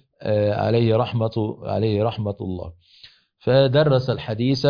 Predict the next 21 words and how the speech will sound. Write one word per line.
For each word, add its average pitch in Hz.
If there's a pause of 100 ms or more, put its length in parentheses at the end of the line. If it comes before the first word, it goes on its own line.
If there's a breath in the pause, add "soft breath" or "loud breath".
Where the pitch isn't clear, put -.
(260)
وفقه 110
الحديث 113
وعلوم 110
الحديث 120
لمدة 123 (420 soft breath)
ثلاث 123 (240)
سنوات 117
في 113
الجامعة، 104 (360)
آه، 104
الإسلامية. 110 (400 soft breath)
آه، 135
بعد 160
ذلك 151
عاد 139
الشيخ 127
إلى 110
سوريا 135 (160)
مرة 120 (460 soft breath)
ثانية، 123 (260 loud breath)
واتصل، 156